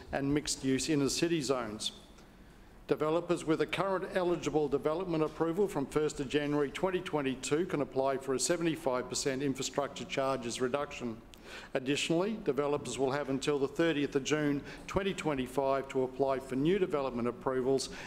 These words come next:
and up until the first of April twenty twenty-six to apply for up to fifty percent of the infrastructure charge reductions. For a development to be eligible, construction must be completed within four years from when the application is approved.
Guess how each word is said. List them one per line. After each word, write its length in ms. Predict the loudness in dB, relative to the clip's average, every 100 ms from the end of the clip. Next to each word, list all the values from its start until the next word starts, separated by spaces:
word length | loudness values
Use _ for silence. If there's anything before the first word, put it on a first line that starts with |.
| -2
and 160 | 0
up 160 | 0 0
until 320 | -2 2 2
the 60 | 2
first 340 | 2 2 2
of 140 | 0 0
April 340 | 0 0 -2
twenty 320 | 0 -2 -2
twenty-six 720 | -2 -2 -2 0 0 0 -2 -8 -12 -6
to 160 | 0 2
apply 420 | 2 0 0 2
for 240 | 0 0 0
up 200 | -2 -8
to 60 |
fifty 380 | -2 0 0 -4
percent 400 | -4 -2 0 0
of 120 | 0
the 140 | 0 0
infrastructure 580 | 0 -2 -2 -2 -4
charge 320 | -8 -2 -2 -2
reductions. 580 | -2 -2 -2 -6 -6 -10 -18 -20 -18 -18 -16 -14 -14 -16 -10
For 160 | 0 2
a 60 | 2
development 540 | 2 2 2 2 0
to 60 | 0
be 180 | 2 2
eligible, 480 | 2 0 0 0
construction 720 | 0 -4 -4 -2 -2 -2 0 2
must 260 | 0 2
be 100 | 0
completed 520 | 0 -2 2 2 2
within 240 | 2 2 2
four 340 | 2 2 2
years 300 | 2 2 2
from 240 | 2 0 2
when 220 | 2 2
the 160 | 2
application 680 | 0 0 -4 -2 -2 -2 -4
is 120 | -2
approved. 580 | -4 -2 0 0 -2 -6